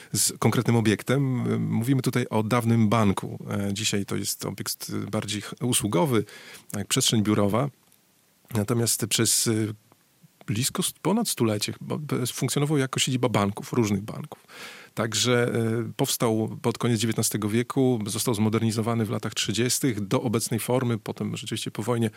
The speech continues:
odbudowany, ale z zachowaniem tej formy z okresu międzywojennego, modernistycznej. E, i, i rzeczywiście jego powstanie w Białymstoku, e, pod koniec dziewiętnastego wieku było rz-,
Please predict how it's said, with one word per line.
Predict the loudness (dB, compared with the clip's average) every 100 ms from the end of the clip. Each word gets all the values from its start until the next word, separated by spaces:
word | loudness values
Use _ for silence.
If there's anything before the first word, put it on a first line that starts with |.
| -10 -4
odbudowany, | -2 2 4 4 4 2
ale | 2
z | 0
zachowaniem | 0 -2 -2 0 0 -2
tej | -6
formy | -4 -4 -2 -4 -8 -20 -8
z | -6 -4
okresu | -2 0 0
międzywojennego, | 2 0 0 0 0 0 -2 -2
modernistycznej. | -2 -2 -2 -4 -2 -4 -2 -4 -8 -20 -20 -12
E, | -4 -2 0 0 -2 -2
i, | -4 -4 -4 -4 -2
i |
rzeczywiście | -2 -2 0 2 2 2 -4 -12 -4
jego | 0 2 2
powstanie | 2 0 2 4 4 4 2 -2
w | -8
Białymstoku, | -2 0 2 2 0 2 2 2 0 0 0
e, | 0
pod | -4
koniec | 0 2
dziewiętnastego | 2 0 0 0 0
wieku | 0 2
było | 6 4
rz-, | 2